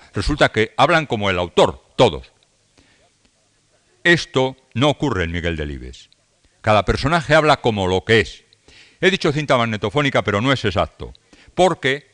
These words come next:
naturalmente, Miguel hace con ese lenguaje, con el lenguaje de la criada, o con el lenguaje del jubilado, o con el lenguaje del rentista, o con el lenguaje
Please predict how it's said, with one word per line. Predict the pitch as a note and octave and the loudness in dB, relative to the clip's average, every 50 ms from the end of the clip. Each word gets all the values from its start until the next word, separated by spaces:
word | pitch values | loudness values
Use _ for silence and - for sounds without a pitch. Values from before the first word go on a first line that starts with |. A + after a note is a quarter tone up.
| _ _ _ _ _ _ | _ _ _ _ _ _
naturalmente, | - A2+ A2+ - C3 B2 D3 D#3 D3 C#3 C#3 C3+ B2 - B2+ B2+ - - _ _ _ _ _ _ _ _ _ | -8 -8 -8 -8 -4 -2 0 0 0 -2 -4 -8 -8 -10 -12 -12 -12 -14 _ _ _ _ _ _ _ _ _
Miguel | A#2 A#2 B2 C3+ D#3 E3+ F3 - | -6 -4 0 0 0 0 0 -2
hace | - D#3 - - A2+ G2 - | -4 -6 -4 -4 -8 -8 -4
con | - A#2 B2+ | -6 -4 -4
ese | F#3 F#3 - - E3 | -4 -6 -4 -6 -4
lenguaje, | C#3+ B2 A#2+ B2 C3 B2+ A2 - - E2 C#2+ - _ _ _ _ | -4 -4 -4 0 0 0 0 -2 -6 -14 -16 -16 _ _ _ _
con | - A2+ A2+ A#2 | -10 -8 -6 -6
el | A2+ A2+ | -6 -8
lenguaje | A2+ B2 D3 F3 - E3+ E3+ | -8 -6 -6 -6 -6 -4 -4
de | C#3+ | -4
la | A2 F#2+ | -4 -4
criada, | - A2+ B2 A#2+ G2 D#2 E2 | -4 -2 -2 0 0 -2 -4
o | F2+ - | -8 -8
con | - G#2 G#2 | -8 -8 -8
el | G#2 A2 | -6 -6
lenguaje | A2 A2 A#2 C#3 E3 - - D#3 | -6 -6 -4 -4 -6 -4 -4 -8
del | C#3 A#2+ | -8 -8
jubilado, | - - F2 F2+ F#2+ A2+ A#2 F#2 D#2+ D2+ - _ _ _ | -10 -14 -14 -8 -4 -4 -4 -4 -4 -10 -16 _ _ _
o | A2+ A2 | -12 -10
con | A#2+ G#2+ G#2+ | -10 -8 -8
el | G#2+ G#2+ | -8 -8
lenguaje | G#2+ A2+ D3 D#3+ - E3+ D#3+ | -8 -6 -6 -8 -6 -6 -6
del | C#3 B2 | -6 -6
rentista, | B2 G2 F2+ E2+ - D3 - - - - C#2+ C2 - _ _ _ _ _ _ _ | -6 -8 -8 -6 -8 -8 -10 -8 -12 -14 -14 -14 -14 _ _ _ _ _ _ _
o | G#2+ G2+ | -12 -10
con | - G2+ G2 G2 | -10 -8 -8 -6
el | G2 G2+ G2+ | -6 -6 -4
lenguaje | G2 G2 G2+ G#2 D3 E3 D#3+ - - D3+ C#3+ C#3 B2+ - | -4 -6 -6 -2 -2 -2 -2 -2 -4 -6 -6 -6 -6 -8